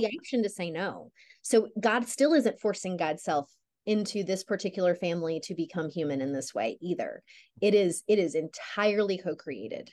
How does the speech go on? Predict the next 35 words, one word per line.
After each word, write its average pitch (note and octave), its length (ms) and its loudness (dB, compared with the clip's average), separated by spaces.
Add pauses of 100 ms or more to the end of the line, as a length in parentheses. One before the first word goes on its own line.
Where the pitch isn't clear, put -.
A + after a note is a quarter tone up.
(100)
It F#3+ 80 -2
is F3+ 120 0
entirely G#3 840 2
co-created. F3 580 -2 (300)
God F#3 240 2
comes F#3+ 380 -2
and, E3+ 200 -4 (100)
and E3+ 340 -8 (240)
talks - 460 -2
with, E3+ 320 2 (180)
or E3 240 2
angels, E3 520 2
you E3+ 80 0
know, D3 160 -2
come F3+ 240 0
and E3 80 0
talk G3+ 320 -2
with D#3+ 180 0
Mary D3+ 400 -2
and E3+ 140 -4
with D#3+ 180 -4
Joseph, C#3+ 500 0
and, D#3+ 200 -6 (420)
and E3 480 -4
all F#3+ 380 6
of F3+ 240 2
there, F3+ 180 2
there F3+ 220 2
is, E3+ 240 -4
there F3 140 0
is E3+ 120 -2
co-creation, F3+ 800 -2
there's, D3+ 240 -4 (180)
there E3 160 4
is, D#3 320 -2